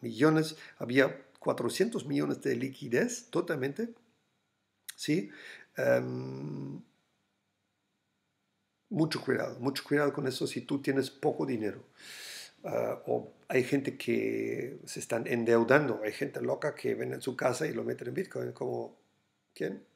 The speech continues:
¿Tú? ¿Tú? Ah, no, ese fui yo. <laughs> Bueno,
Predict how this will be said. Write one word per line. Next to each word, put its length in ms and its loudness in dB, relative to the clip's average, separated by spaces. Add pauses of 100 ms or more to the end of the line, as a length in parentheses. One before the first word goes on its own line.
(320)
¿Tú? 340 -8
¿Tú? 220 -2
Ah, 160 8
no, 160 6
ese 140 2
fui 200 6
yo. 160 6 (200)
<laughs> 200 -14
Bueno, 220 8